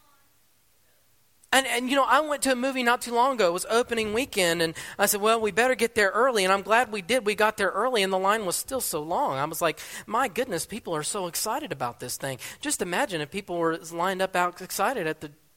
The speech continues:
church doors. I mean, what, what, what would it take for that? I, I don't know. I'm getting off notes. But you, why do I need to know how free I am? So you can start hoping for things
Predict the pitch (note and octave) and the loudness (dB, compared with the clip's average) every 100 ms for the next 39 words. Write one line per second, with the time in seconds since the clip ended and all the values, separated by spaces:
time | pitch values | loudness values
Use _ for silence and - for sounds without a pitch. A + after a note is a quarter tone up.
0 | _ - G3 B3+ - C#3+ B2 B2 A#2 - | _ -14 -12 -12 -14 -10 -8 -8 -10 -12
1 | - _ _ _ _ - F3+ F#3 E3+ E3+ | -14 _ _ _ _ -8 -4 -2 -4 -6
2 | E3+ E3 G3 - F#3 G#3+ F#3 B3+ B3 A3 | -10 -4 -4 -4 -4 -4 -2 0 0 0
3 | - G#3+ C#4+ - C#3+ B2+ A#2 - F3 F#3+ | -2 -6 -8 -12 -10 -6 -6 -4 0 0
4 | - F3+ C#3 B2 C3 D3 E3 D#3 C#3+ C3+ | 0 -2 -4 -8 -8 -6 -8 -6 -8 -8
5 | D#3+ C3+ - - - - F#3 F3+ G#3 - | -8 -8 -10 -14 -14 -6 -6 -4 -6 -6
6 | - - - F3 - - - _ _ _ | -16 -20 -20 -20 -20 -20 -20 _ _ _
7 | _ _ _ _ _ _ _ _ _ _ | _ _ _ _ _ _ _ _ _ _
8 | - _ _ D#3+ F#3+ G#3 G3+ G3+ G3+ G3+ | -20 _ _ 0 2 4 2 0 -2 -6
9 | F3+ F3 E3 C#3+ C#3 - _ _ _ F3 | -6 -2 0 -2 -4 -14 _ _ _ -6
10 | D#3+ - E3+ E3 C3+ B2+ B2 A#2 A2+ A2+ | -6 -6 -12 -8 -6 -6 -6 -8 -10 -16
11 | _ _ _ _ _ _ _ _ _ - | _ _ _ _ _ _ _ _ _ -10
12 | F#3 A#3 A#3 G#3+ G#3+ G3 - A#3 - D#3 | -8 -6 -6 -6 -4 -6 -4 -8 -6 -10
13 | - C3+ C#3+ C3+ C#3 C#3 C#3 | -12 -8 -4 -4 -4 -6 -8